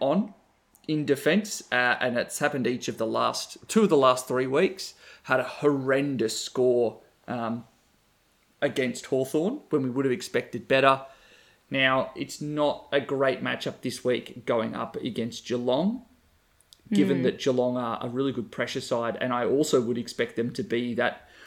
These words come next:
Speaker 1: well-coached team to, who might look to put some pressure on Sheeran to, um, to play well. And they were the ones who got the, the front row seat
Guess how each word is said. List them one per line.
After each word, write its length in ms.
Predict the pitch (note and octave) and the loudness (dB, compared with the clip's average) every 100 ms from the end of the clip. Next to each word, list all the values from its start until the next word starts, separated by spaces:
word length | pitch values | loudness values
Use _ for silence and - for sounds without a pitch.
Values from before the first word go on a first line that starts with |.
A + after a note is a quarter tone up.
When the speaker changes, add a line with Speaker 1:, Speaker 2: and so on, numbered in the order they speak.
| - | 6
Speaker 1:
well-coached 480 | G3 G3+ F3+ D3+ - | 10 10 8 2 2
team 220 | D3+ C#3+ B2+ | 2 2 0
to, 220 | C#3 B2+ | -4 -4
who 180 | C3 C3+ | -2 0
might 180 | C#3 | 0
look 240 | B2 C3 - | 0 -2 -2
to 80 | G2+ | -6
put 180 | G2 | -4
some 160 | - A2+ | -4 -6
pressure 460 | - A2+ - G#2+ G#2+ - _ _ _ _ - | -4 -4 -2 -4 -4 -16 _ _ _ _ 2
on 240 | C#3 C3 | 2 2
Sheeran 580 | - - B2+ B2 A#2+ A#2 - | -2 0 0 2 0 -2 0
to, 260 | A#2+ A#2 | 0 0
um, 160 | A2 G#2+ | -2 -4
to 140 | - | -8
play 160 | G2+ B2 | -2 2
well. 260 | B2 C3 B2+ | 4 6 6
And 120 | G#2+ - - - | 2 -10 -18 2
they 120 | C#3+ | 6
were 80 | E3 | 8
the 100 | D3+ | 8
ones 240 | D3 C#3+ B2 | 6 4 2
who 60 | |
got 160 | B2+ - | 0 0
the, 80 | B2+ | -4
the 200 | - C3 | -4 -6
front 300 | - C#3+ B2+ | -2 -2 2
row 160 | B2+ | 0
seat 400 | B2 - B2+ - | 0 0 -2 -2